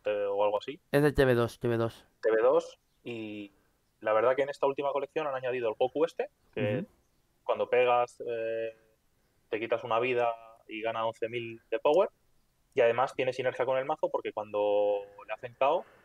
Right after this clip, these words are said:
Speaker 1: miras siete cartas y te puedes quedar un Unison de color azul, de color especi-, de coste específico dos. Así
Speaker 2: Guau,
Speaker 1: que
Speaker 2: pues
Speaker 1: está
Speaker 2: bastante
Speaker 1: bien.
Speaker 2: bien. Bastante bien, porque, claro, eh, te puedes quedar con él en la mano, pero los Unison coste, son coste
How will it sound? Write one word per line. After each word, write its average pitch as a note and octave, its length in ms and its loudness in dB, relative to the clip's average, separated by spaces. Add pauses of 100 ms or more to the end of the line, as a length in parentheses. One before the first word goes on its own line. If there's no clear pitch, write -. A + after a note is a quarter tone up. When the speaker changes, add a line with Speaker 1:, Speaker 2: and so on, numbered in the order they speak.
(100)
Speaker 1:
miras A#2 220 -2
siete A#2+ 220 -2
cartas F3+ 380 -2
y - 40 -10
te A2+ 80 -2
puedes G#2+ 180 -4
quedar G#2+ 260 0
un G#2 200 -10 (120)
Unison - 320 -20
de G2+ 80 -6
color G2+ 220 2
azul, A2 240 -8 (120)
de G#2 120 -2
color G#2 220 2
especi-, A2 480 -4
de G2+ 240 -2
coste A2+ 240 -4
específico G#2 500 -6
dos. F2 220 -10 (280)
Así G#2 100 -2
Speaker 2:
Guau, A2 540 10
Speaker 1:
que - 0 -
Speaker 2:
pues B1+ 380 -6
Speaker 1:
está - 20 -12
Speaker 2:
bastante A2 420 0
Speaker 1:
bien. - 0 -
Speaker 2:
bien. B2 340 0 (1600)
Bastante G#2+ 380 -6
bien, C#3+ 160 0
porque, A2 300 -2
claro, C#3 320 4 (400)
eh, A#2+ 160 0
te A2+ 140 0
puedes C3 220 0
quedar D#3+ 240 6
con D#3 180 0
él E3+ 80 0
en E3+ 120 0
la A#2+ 100 4
mano, D#3 360 2
pero A#2+ 160 0
los A#2 220 0
Unison D3 360 -2
coste, - 400 0
son C3 220 -4
coste A#2 720 0